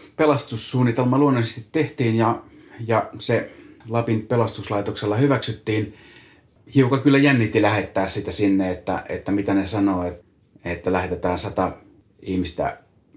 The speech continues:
kilpailemaan Suomen syrjäisimpään kolkkaan. Mutta sieltä sanottiin vaan, että, että muistut-, muistuttakaa, että kilpailijoita, että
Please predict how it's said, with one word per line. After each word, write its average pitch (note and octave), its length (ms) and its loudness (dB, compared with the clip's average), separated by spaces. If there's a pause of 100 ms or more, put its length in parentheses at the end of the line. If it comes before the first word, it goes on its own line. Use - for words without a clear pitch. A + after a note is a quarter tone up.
kilpailemaan F#2 800 -2 (400)
Suomen F#2 300 -2
syrjäisimpään F#2 680 -2
kolkkaan. F2+ 580 -4 (1000)
Mutta G#2 540 0 (200)
sieltä - 220 0
sanottiin C3+ 540 0
vaan, C#3 220 4
että, A2+ 300 -2 (280)
että - 160 -2
muistut-, A#2+ 520 0
muistuttakaa, B2 840 2
että B2 280 -2
kilpailijoita, A#2+ 560 4
että A2+ 180 -2